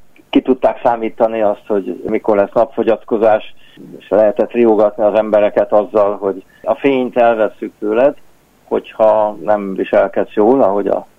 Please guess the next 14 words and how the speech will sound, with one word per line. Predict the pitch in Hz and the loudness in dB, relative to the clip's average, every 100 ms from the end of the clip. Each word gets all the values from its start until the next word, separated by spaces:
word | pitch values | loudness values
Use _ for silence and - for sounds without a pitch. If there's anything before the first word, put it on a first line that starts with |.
| - | -4
fáraó | 113 101 104 104 | 0 2 0 2
elvárja, | 113 123 135 143 147 147 - - | 2 2 2 2 2 2 -2 -10
és | - 107 - | -6 -6 -4
tényleg | 120 101 107 107 - - | -4 0 2 2 0 0
elsötétült | 107 98 - - 104 - 107 98 | 0 2 -2 -2 -2 0 -2 0
az | 104 101 | 0 2
ég, | 107 120 110 | 2 0 -2
mert | 107 101 _ _ - | -4 -4 _ _ -4
a | 104 98 | -2 -2
csillagászok | - 110 98 101 98 - 110 - - _ _ | -2 0 2 2 0 -2 -10 -10 -20 _ _
ki | 98 | -6
tudták | - - - 92 | -6 -4 -2 0
a | - | -4
papok | - 92 82 - | -4 -2 -2 -4